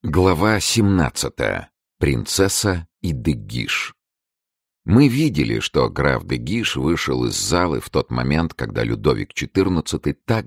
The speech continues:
галантно поднес лавальер великолепные браслеты, выигранные им в лотерею. Граф некоторое время прогуливался возле дворца, снедаемый подозрениями и тревогами.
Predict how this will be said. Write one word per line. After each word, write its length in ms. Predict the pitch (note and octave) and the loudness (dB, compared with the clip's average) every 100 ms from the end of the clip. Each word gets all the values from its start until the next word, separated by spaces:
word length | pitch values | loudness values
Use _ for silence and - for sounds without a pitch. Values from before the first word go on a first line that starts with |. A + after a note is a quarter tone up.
| C2+ | -4
галантно 760 | D2+ C2+ C2+ D2 C2+ - C2 - | 0 2 4 2 0 -2 -4 -4
поднес 580 | - - C2 B1+ - | -4 -4 -4 -4 -4
лавальер 560 | G#1+ G#1+ G#1+ G#1 D2+ - | -4 -4 -4 -2 -2 0
великолепные 680 | - A1 A#1 A#1 - A#1 A1 | -4 -6 -4 -4 -4 -6 -2
браслеты, 680 | A#1 A1+ - A#1+ - G1+ | -2 -2 -2 -4 -4 -8
выигранные 1040 | - - D#2+ C2+ C2+ B1+ B1 A#1 A1+ A1+ B1 | -4 0 0 0 -2 0 -2 -2 -2 -2 -4
им 140 | A1 | -4
в 120 | - | -6
лотерею. 760 | A1+ A#1+ C#2 A#1+ A1+ G1+ G1+ - _ _ _ _ _ - | -6 -4 -2 -2 0 -2 -6 -12 _ _ _ _ _ -4
Граф 400 | E2 D#2+ C2+ - | 0 2 2 0
некоторое 500 | C2 - - A#1+ A#1+ | -2 -2 -2 -2 -2
время 340 | A#1+ C2 A#1 | 0 0 0
прогуливался 880 | - D#2 A#1 F#2 A2 G#1 G1+ - A1 | -2 -2 -2 0 2 2 0 -4 -4
возле 400 | G1+ B1 G#1 G1+ | -2 -4 -4 -8
дворца, 640 | - C2 - - - - _ _ - | -4 -2 -2 -2 0 -2 _ _ -8
снедаемый 680 | - D2+ C2 B1 G1+ G1+ | -2 0 2 0 0 -4
подозрениями 1000 | - - A1+ B1+ D2 E2 C2 A1 G#1 G1+ | -6 -4 -4 0 0 0 -2 -4 -4 -6
и 40 | G1+ | -6
тревогами. 720 | - B1+ A#1 G1+ G1+ G1+ | -4 -2 0 -2 -6 -8